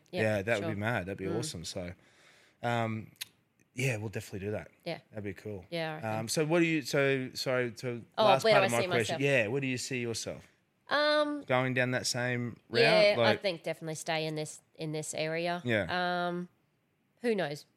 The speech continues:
Speaker 2: where? I mean, there's lots of different, you know, ways you can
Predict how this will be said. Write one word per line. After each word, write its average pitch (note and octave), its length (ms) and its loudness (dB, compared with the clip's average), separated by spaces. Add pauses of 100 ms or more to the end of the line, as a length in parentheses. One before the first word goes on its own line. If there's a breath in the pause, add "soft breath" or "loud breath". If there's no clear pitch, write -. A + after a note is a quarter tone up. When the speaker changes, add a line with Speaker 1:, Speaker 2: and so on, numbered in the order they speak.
Speaker 2:
where? F3 480 0
I F3 120 -6
mean, E3 260 -6
there's E3 240 -8
lots - 220 -6
of D#3+ 120 -10
different, D#3+ 380 -8 (280)
you E3+ 120 -10
know, D#3+ 180 -6 (100)
ways E3 360 -4
you E3 80 -12
can D#3+ 320 -10